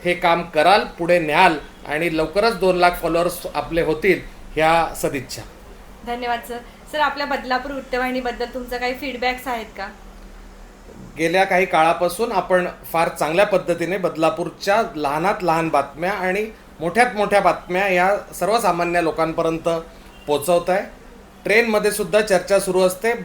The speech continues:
Speaker 1: ज्या लोकांना बदलापूरवरून मुंबईला कामाला जातात, ते लोक दिवसभरात बदलापूरमध्ये काय घडतं हे आपले बदलापूरच्या माध्यमातून ट्रेनमध्ये जाताना येताना पाहत असतात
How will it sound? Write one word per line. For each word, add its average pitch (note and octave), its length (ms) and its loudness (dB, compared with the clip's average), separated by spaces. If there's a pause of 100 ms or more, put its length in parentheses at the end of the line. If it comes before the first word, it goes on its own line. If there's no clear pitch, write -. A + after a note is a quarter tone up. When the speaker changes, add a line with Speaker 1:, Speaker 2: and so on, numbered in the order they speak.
(220)
Speaker 1:
ज्या F3+ 160 4
लोकांना F#3 460 0
बदलापूरवरून F#3+ 720 0
मुंबईला F#3 460 2
कामाला F#3 380 2
जातात, E3+ 320 4 (440)
ते G3 120 0
लोक F#3+ 200 0
दिवसभरात G#3 600 4 (100)
बदलापूरमध्ये A3+ 640 2
काय G3+ 260 4
घडतं E3+ 440 2 (300)
हे E3+ 100 0
आपले F#3 360 -2
बदलापूरच्या F3 640 0
माध्यमातून E3+ 600 -2
ट्रेनमध्ये F3+ 480 0
जाताना F3 480 2
येताना E3+ 380 0
पाहत F#3+ 360 2
असतात E3+ 300 2